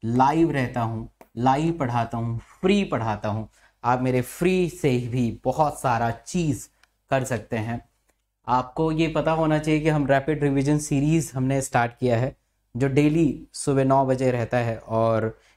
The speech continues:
इनवाइट को डॉक्टर एसके सिंह, इनवाइट को डॉक्टर एसके सिंह लगा के मेरे इस, अ, अ, उससे जुड़ जाइएगा। और हमारा यहाँ पे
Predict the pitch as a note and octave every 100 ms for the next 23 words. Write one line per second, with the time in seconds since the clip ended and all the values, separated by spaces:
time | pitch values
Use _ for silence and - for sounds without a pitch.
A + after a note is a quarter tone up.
0 | - C3 C3 C#3 D3 - D3 C3 C3 D3
1 | C#3 C3+ C#3+ B2+ B2 B2 B2 B2+ C3 C3
2 | C#3 C3 B2 C#3 C3 B2+ C#3 B2+ C3 A#2+
3 | A2 A2+ B2+ D3+ D3 _ _ _ B2 B2+
4 | C3 C3 - B2 A#2 G#2+ - _ _ _
5 | _ A2+ A2 G#2+ G2+ B2 C#3+ A#2+ B2+ B2
6 | A#2+ A#2 A2+ D3+ - _ _ _ _ _
7 | _ _ _ _ _ - - C#3 B2 A#2+
8 | A#2+ A#2+ C3 B2+ B2+ C3 B2+ C3+ C3 C#3
9 | C3+ -